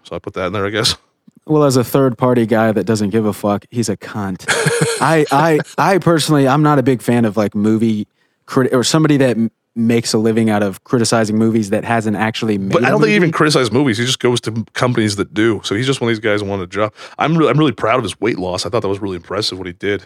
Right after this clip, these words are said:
Speaker 1: And, like, they made fun of him as a schlubby guy. That had to at least partially motivate him to get healthy. So that was really cool to
Speaker 2: Yeah.
Speaker 1: watch.
Speaker 2: Well, well,
Speaker 1: Uh,
Speaker 2: what about
Speaker 1: I love David Wild. Pe-,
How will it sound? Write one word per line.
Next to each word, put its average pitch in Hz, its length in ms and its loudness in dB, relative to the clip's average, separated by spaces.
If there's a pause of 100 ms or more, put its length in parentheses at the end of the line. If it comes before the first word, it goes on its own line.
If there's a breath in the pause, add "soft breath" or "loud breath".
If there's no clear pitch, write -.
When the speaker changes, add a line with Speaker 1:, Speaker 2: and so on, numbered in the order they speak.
Speaker 1:
And, 92 160 -14
like, 92 160 -14
they 101 100 -6
made 110 200 -4
fun 107 120 -6
of 107 60 -6
him 101 40 -8
as 92 80 -10
a - 20 -6
schlubby 95 420 -6
guy. 98 340 -4
That 95 120 -8
had 113 180 -2
to - 80 -18
at 98 60 -10
least 113 260 -8
partially 101 420 -4
motivate 92 420 -8
him 92 200 -8
to 90 180 -12 (420)
get 95 140 -4
healthy. 92 360 -6
So - 140 -10
that 101 60 -2
was 113 140 -6
really 90 140 -10
cool 87 260 -10
to 110 60 -2
Speaker 2:
Yeah. 107 100 0
Speaker 1:
watch. 92 220 -6 (100)
Speaker 2:
Well, 131 160 2 (160 loud breath)
well, 127 160 2
Speaker 1:
Uh, 131 40 2
Speaker 2:
what 151 100 4
about 135 180 2
Speaker 1:
I 139 40 4
love 135 140 0
David 113 260 0
Wild. 90 460 -2
Pe-, - 120 -14